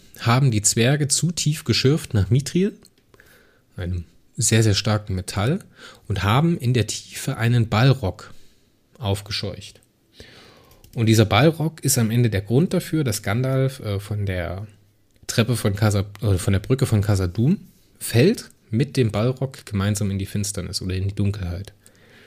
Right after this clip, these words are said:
Die Gefährten kommen auf der anderen Seite des Nebelgebirgs wieder heraus und schaffen es jetzt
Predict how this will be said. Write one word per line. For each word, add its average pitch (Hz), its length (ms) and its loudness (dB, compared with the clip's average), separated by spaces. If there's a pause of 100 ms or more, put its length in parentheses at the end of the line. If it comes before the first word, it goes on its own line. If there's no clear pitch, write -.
(1000)
Die 104 60 -16
Gefährten 123 500 4
kommen 117 160 6
auf 104 100 4
der - 100 0
anderen 120 200 4
Seite 110 200 0
des 98 140 -4
Nebelgebirgs 101 640 0
wieder 87 140 -6
heraus 85 560 -4
und 98 100 -4
schaffen 135 380 0
es 117 180 -2
jetzt - 480 -4